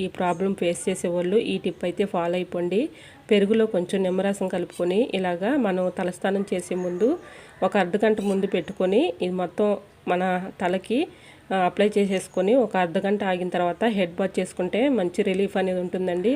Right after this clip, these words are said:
అలానే ఆ ప్రాబ్లం అనేది త్వ-, త్వరగా రాకుండా ఉంటుంది. డే by డే ఇలా చేస్తూ ఉంటే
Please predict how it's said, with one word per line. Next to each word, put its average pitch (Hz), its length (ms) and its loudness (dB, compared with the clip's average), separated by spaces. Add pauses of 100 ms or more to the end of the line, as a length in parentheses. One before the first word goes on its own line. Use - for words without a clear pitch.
(100)
అలానే 185 320 0 (460)
ఆ 202 120 2
ప్రాబ్లం 202 460 4
అనేది 190 300 0 (280)
త్వ-, 185 160 -10
త్వరగా 185 380 0
రాకుండా 185 460 0
ఉంటుంది. 180 340 -2 (140)
డే 190 80 4 (100)
by 190 180 2
డే 196 60 0 (100)
ఇలా 185 120 0 (160)
చేస్తూ 175 280 -4 (100)
ఉంటే 208 220 2